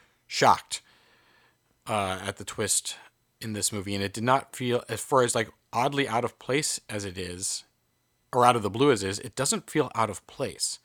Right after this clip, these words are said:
And the movie is so grounded that th-, there's not a tonal shift when this happens. We go forward from this moment, and it doesn't e-, it still doesn't seem like an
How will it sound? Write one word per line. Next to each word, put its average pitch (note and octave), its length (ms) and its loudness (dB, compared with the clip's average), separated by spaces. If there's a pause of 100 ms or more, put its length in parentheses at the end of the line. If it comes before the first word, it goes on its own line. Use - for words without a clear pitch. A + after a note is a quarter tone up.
(600)
And A2+ 400 0 (1600)
the - 60 -6
movie E3+ 280 0
is D#3 100 2
so D#3+ 300 4
grounded B2 640 4 (1080)
that B2 460 -2 (3000)
th-, C#3 240 -10
there's D3+ 200 0
not D#3 180 6
a E3+ 60 4
tonal E3 420 0
shift - 400 0 (100)
when A#2+ 140 0
this B2 160 0
happens. C#3 420 0 (140)
We B2+ 140 -6
go D#3 100 4
forward D#3 460 4
from G#2 240 -2
this F#2+ 260 -2 (420)
moment, B2+ 400 0
and G#2 80 -4
it A2 160 -4
doesn't D#3 260 0
e-, D3 200 -4
it - 160 -6
still G3+ 240 2
doesn't F3 280 0
seem D3+ 280 2
like B2 220 0
an A2+ 100 -6